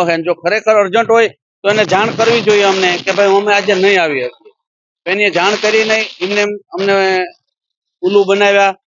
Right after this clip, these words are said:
બધા ખેડૂતને હેરાન કર્યા. પછી ન આવવાથી અમે અત્યારે સાહીઠ કેવી સબસ્ટેશને આવ્યા અને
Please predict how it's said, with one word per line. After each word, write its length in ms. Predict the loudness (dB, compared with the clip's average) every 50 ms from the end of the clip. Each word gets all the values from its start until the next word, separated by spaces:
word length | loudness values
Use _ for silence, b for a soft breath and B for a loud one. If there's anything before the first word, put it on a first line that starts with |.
| _ _ _ _ -6
બધા 220 | -2 0 0 0
ખેડૂતને 540 | 0 0 -2 -2 -2 -2 -4 -2 -2 0 2 2 2 0 -2 -4 -6 -6 -4
હેરાન 240 | -2 0 0 0 -2
કર્યા. 360 | -2 -2 0 0 0 0 -2 -4 _ _ _ _ _ _ _ _ _ _ -10
પછી 640 | -10 -6 -2 0 0 2 2 0 0 0 -2 -4 -6 -10 -16 _ _ _ _ _ _ _ _ _ -8
ન 120 | -2 0
આવવાથી 500 | 2 2 4 2 2 2 0 0 0 -2
અમે 180 | -2 -2 0 -2
અત્યારે 340 | -2 -2 -4 -4 -4 -2 -4
સાહીઠ 380 | -4 -6 -6 -4 -4 -4 -6 -4 -6
કેવી 320 | -4 -4 -2 -2 -4 -4
સબસ્ટેશને 560 | -6 -10 -12 -8 -8 -8 -4 -4 -2 0 0 2
આવ્યા 280 | 2 2 2 2 2
અને 200 | 0 0 0 0